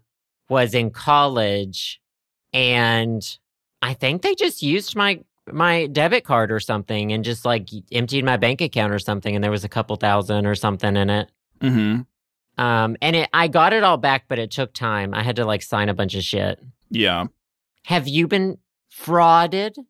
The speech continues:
Speaker 2: Um, the only time that I've ever been frauded, I feel like that I, I don't know, I've always been very, like, I have two-factor authentication on everything. Like, I have a password manager. I don't know any of my passwords.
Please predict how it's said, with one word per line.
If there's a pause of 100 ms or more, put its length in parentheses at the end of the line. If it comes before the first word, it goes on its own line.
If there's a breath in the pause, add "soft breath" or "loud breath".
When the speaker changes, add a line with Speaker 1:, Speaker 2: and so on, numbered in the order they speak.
(500)
Speaker 2:
Um,
the
only
time
that
I've
ever
been
frauded,
I
feel
like
that
I, (440)
I
don't
know,
I've
always
been
very,
like,
I
have
two-factor
authentication
on
everything.
Like,
I
have
a
password
manager.
I
don't
know
any
of
my
passwords.